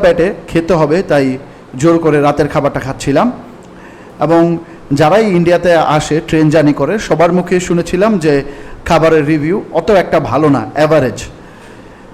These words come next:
কিন্তু ফার্স্ট ক্লাস যদি টিকিটগুলো নেয় বা সেকেন্ড ক্লাস, তো ওগুলোর খাবার দাবার একটু স্পেশাল হয়, একদম প্লেটে করে রান্না করে এনে দিয়ে যায়। আহ, যেটা যেটা লাগবে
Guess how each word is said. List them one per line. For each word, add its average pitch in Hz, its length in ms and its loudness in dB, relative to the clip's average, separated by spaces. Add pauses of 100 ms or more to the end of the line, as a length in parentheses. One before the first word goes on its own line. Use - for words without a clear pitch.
কিন্তু 214 240 2 (180)
ফার্স্ট 175 320 0
ক্লাস 214 200 2 (120)
যদি 196 200 -2
টিকিটগুলো 170 440 -2
নেয় 160 160 2
বা 147 60 2 (120)
সেকেন্ড 175 280 -2
ক্লাস, 156 180 0 (100)
তো 160 60 0 (200)
ওগুলোর 190 360 0
খাবার 170 280 0
দাবার 175 260 2
একটু 185 200 -4 (280)
স্পেশাল 180 420 0 (100)
হয়, 113 160 -4 (460)
একদম 165 220 0 (120)
প্লেটে 196 380 2
করে 190 220 2
রান্না 170 300 0
করে 180 220 0
এনে 165 220 2
দিয়ে 180 220 2
যায়। 165 160 2
আহ, - 920 -4 (120)
যেটা 156 240 0
যেটা 175 240 0
লাগবে 160 300 0